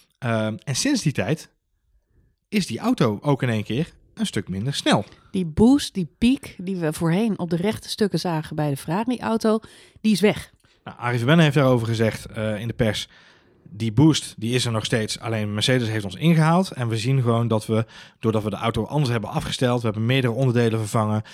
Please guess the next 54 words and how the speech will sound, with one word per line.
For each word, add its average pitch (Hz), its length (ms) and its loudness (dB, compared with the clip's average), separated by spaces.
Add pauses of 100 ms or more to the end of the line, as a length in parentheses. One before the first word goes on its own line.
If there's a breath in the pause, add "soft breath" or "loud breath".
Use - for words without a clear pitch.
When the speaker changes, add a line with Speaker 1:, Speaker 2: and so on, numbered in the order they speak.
(160 loud breath)
Speaker 1:
en 113 80 -6
daardoor 113 260 0
hebben 104 200 -2
we 104 60 -2
misschien 107 220 -4
nu 104 120 -2
iets 131 160 -8
minder 107 220 -2
piek - 260 -4
op 98 100 -6
het 98 100 -6
rechte - 280 -8
stuk, 175 300 2 (280 loud breath)
maar 101 140 -4
winnen 120 240 0
we 117 100 2
weer 110 140 0
een 107 60 -4
heel 104 160 -4
stuk - 240 -8
terug - 280 -4
in 101 180 -12
de, 95 300 -6
in 104 120 -10
de 95 300 -12
bochtige 160 360 2
gedeeltes, 143 360 4
om 131 60 -2
het - 80 -6
zo 123 120 2
maar 117 120 0
te 113 100 -8
zeggen." 107 280 -4 (340 loud breath)
Zij 139 220 2
zeggen: 113 240 2
"Joh, 113 140 4
die 104 140 -2
sensor 139 300 4
heeft 113 140 4
er - 60 -12
helemaal 107 160 0
niks 98 100 -6
mee 95 120 -4
te 95 100 -12
maken," 113 300 -2
maar 98 140 -12
het 92 120 -16
heeft 156 320 2
er 131 60 -2
natuurlijk 104 340 -4
wel 127 300 0
alle 110 160 -6
schijn 98 300 -8
van 110 240 -4